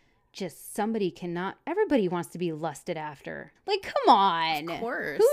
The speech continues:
Speaker 1: doesn't
Speaker 2: Who
Speaker 1: want
Speaker 2: doesn't
Speaker 1: that?
Speaker 2: want
Speaker 1: Like, come
Speaker 2: that?
Speaker 1: on.
Speaker 2: Who does not?
Speaker 1: Like, we've all
Speaker 2: <laughs>
Speaker 1: been there, like, you know, and, and that you even said that, to be objectified and stuff. Like, I know it's not correct,
Speaker 2: Yeah.
Speaker 1: but as far as C and C,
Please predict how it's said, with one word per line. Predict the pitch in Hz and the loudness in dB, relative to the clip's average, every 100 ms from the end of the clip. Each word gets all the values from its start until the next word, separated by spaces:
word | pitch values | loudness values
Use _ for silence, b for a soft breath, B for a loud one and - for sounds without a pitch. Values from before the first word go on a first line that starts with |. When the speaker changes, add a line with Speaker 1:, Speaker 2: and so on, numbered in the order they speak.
| 453 | 8
Speaker 1:
doesn't | 262 254 226 254 | 6 8 4 2
Speaker 2:
Who | |
Speaker 1:
want | 415 | 2
Speaker 2:
doesn't | 427 392 359 | 2 2 0
Speaker 1:
that? | 302 | 0
Speaker 2:
want | 370 403 - | -2 -2 0
Speaker 1:
Like, | 226 | 0
come | - 339 | 0 2
Speaker 2:
that? | 233 | 2
Speaker 1:
on. | - - - | 0 -4 -2
Speaker 2:
Who | 359 330 | -2 -2
does | 302 254 | -4 -4
not? | 226 233 | -2 2
Speaker 1:
Like, | 226 220 214 214 196 - 220 | 4 4 4 4 2 2 0
we've | 269 254 | 0 4
all | 254 | 2
Speaker 2:
<laughs> | 196 | 2
Speaker 1:
been | 175 170 | -2 -2
there, | 165 165 165 | -4 -4 -4
like, | 165 165 165 165 165 - - - | -4 -4 -2 -4 -6 -10 -20 -8
you | 208 180 | -4 -2
know, | 170 170 170 | 0 -2 -2
and, | - 190 175 | -4 -4 -4
and | 208 208 | -4 -4
that | 196 | -4
you | 220 | -4
even | 233 190 175 | -2 -4 -6
said | 165 | -8
that, | 165 | -8
to | - | -8
be | 185 | -6
objectified | 190 147 165 - 175 160 151 | -4 -4 -8 -6 -8 -8 -8
and | 160 156 | -10 -12
stuff. | - 160 160 190 | -8 -6 -6 -6
Like, | 190 185 - | -6 -6 -6
I | 214 | -4
know | 202 214 240 | -2 -2 -2
it's | 226 | -4
not | 202 190 185 175 - _ _ _ _ _ _ _ | -6 -6 -6 -8 -14 _ _ _ _ _ _ _
correct, | - 196 180 185 214 247 | -10 -6 -2 -2 -4 -6
Speaker 2:
Yeah. | |
Speaker 1:
but | 185 | -6
as | 180 - | -6 -6
far | 202 220 | -6 -4
as | 202 - | -4 -6
C | - 196 | -6 -6
and | 185 160 | -4 -8
C, | - 220 202 165 156 | -8 -4 -2 -4 -6